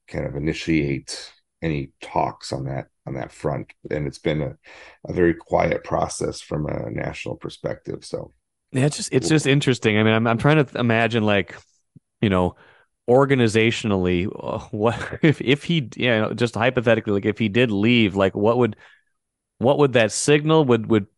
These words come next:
Speaker 2: would it be, you know, whoever's coming in and, and taking charge, whether it's, you know, Gupta again or, or somebody else, would have a, a certain amount of decisions to, to make that are, that are awfully big. But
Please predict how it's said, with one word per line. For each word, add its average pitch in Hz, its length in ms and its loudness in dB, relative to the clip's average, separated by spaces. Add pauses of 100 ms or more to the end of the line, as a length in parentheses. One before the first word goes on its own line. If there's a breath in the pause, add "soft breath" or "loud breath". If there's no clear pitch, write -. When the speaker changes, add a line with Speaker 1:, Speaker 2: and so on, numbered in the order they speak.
(240)
Speaker 2:
would 110 180 4
it 98 120 -2
be, 110 340 4 (180)
you 113 100 -2
know, 92 220 0 (1300 soft breath)
whoever's 120 580 4
coming 120 280 2
in 120 200 4
and, 107 120 2
and 104 160 0
taking 110 300 0
charge, 113 380 2
whether 98 260 2
it's, 90 180 -2
you 101 60 -2
know, 92 200 -4 (340)
Gupta 127 540 4
again 113 340 2
or, 101 80 4
or 104 140 4
somebody 104 400 2
else, 113 220 2
would 95 100 0
have 101 200 2
a, 101 160 2
a 107 40 -2
certain 110 440 -2 (440 soft breath)
amount 120 360 4
of 123 120 4
decisions 120 520 4
to, 107 200 4
to - 180 0
make 104 300 2
that 104 140 4
are, 101 100 2
that 101 160 4
are 104 100 4
awfully 110 340 2
big. 98 380 2
But 98 220 2